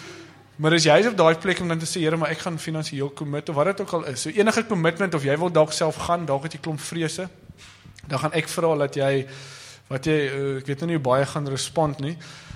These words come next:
eh, maar ons gaan nou sommer almal staan. Wat lekker is by die D R C, as mense vir mense bid met die altar call, dan bly almal daar en hulle, hulle honor daai oomblik.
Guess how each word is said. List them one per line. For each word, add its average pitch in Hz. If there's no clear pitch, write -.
eh, 131
maar 131
ons 143
gaan 151
nou 139
sommer 147
almal 160
staan. 170
Wat 165
lekker 151
is 196
by 196
die 165
D 147
R 160
C, 156
as -
mense 156
vir -
mense 143
bid 147
met 160
die -
altar 156
call, 113
dan 135
bly 131
almal 156
daar 117
en 127
hulle, 123
hulle 127
honor 165
daai 131
oomblik. 135